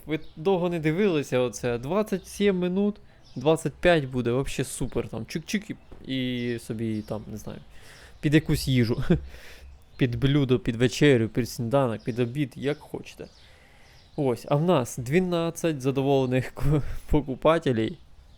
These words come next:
Три продукти не знайшли, двадцять сім дорого,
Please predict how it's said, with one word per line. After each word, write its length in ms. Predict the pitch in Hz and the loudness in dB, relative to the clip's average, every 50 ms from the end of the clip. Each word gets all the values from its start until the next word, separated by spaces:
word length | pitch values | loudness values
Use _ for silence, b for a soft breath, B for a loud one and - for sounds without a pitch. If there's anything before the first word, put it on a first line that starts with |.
| - - - - - - - - - - - - - - - - | -20 -20 -20 -20 -20 -20 -20 -20 -20 -20 -20 -20 -20 -20 -14 -4
Три 200 | - 147 156 160 | 0 2 2 4
продукти 420 | 156 - 147 139 151 151 - - | 2 0 0 0 -2 -2 0 0
не 140 | 139 135 131 | 0 2 2
знайшли, 440 | 127 135 139 135 - - 160 156 135 | 2 2 2 2 2 4 4 4 4
двадцять 380 | 113 113 143 160 156 - 139 127 | 4 2 2 0 0 -2 -4 -2
сім 240 | - 156 143 135 | 0 0 0 4
дорого, 500 | 131 151 156 151 131 120 113 113 123 - | 6 8 8 8 6 4 2 -2 -6 -8